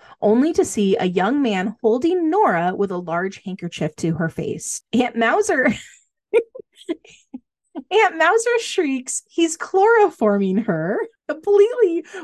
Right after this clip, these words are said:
wild <laughs> conclusion to draw from that. But it turns out to be Jim Wilcox.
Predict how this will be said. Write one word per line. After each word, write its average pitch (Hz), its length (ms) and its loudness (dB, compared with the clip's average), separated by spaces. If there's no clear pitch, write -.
wild 220 840 2
<laughs> - 500 -4
conclusion 226 720 -2
to 214 100 -8
draw 190 280 -6
from 190 240 -6
that. 175 320 -8
But 277 240 2
it 302 140 -4
turns 453 320 4
out 254 200 4
to 262 120 4
be 233 260 4
Jim 214 240 2
Wilcox. 254 840 -2